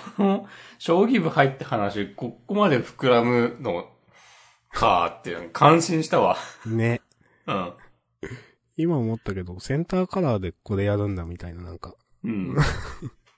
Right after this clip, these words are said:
Speaker 1: ね、別に家族みんな出さないんだっていう。
Speaker 2: そうそうそう。
Speaker 1: うん。
Speaker 2: センターカラーもね、なんか二人、この将棋部の面々が。
Speaker 1: うん。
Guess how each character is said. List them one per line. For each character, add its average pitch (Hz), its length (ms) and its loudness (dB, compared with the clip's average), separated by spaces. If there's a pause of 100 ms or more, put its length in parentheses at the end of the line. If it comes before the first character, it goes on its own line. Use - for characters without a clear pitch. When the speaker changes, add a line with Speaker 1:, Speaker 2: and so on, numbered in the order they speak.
(720)
Speaker 1:
ね、 143 400 -2
別 143 220 2
に 165 80 -4
家 220 160 2
族 123 500 -2
み 139 140 0
ん 131 60 0
な 117 80 4
出 120 120 2
さ 160 100 4
な 143 100 8
い 92 100 0
ん 80 40 -6
だ 80 80 -6
っ - 120 -18
て - 80 -20
い 127 140 -2
う。 113 40 -2
Speaker 2:
そ 110 220 -4
う 101 40 -4
そ - 180 -12
う - 0 -
そ - 0 -
う。 87 100 -10 (320)
Speaker 1:
う 151 60 -6
ん。 85 220 -10 (200)
Speaker 2:
セ 139 100 -8
ン 143 100 -6
タ 147 200 -4
ー 139 80 -10
カ 147 140 -6
ラ 110 120 -2
ー 90 40 -4
も 85 160 -8
ね、 87 160 -10
な 92 100 -12
ん 87 60 -14
か - 80 -12
二 - 280 -6
人、 107 220 -4 (440)
こ 101 100 -10
の 92 100 -4
将 104 220 -4
棋 101 160 -4
部 90 100 -6
の 82 160 -10 (160)
面 90 220 -6
々 90 180 -4
が。 - 240 -16
Speaker 1:
う - 60 -8
ん。 90 200 -8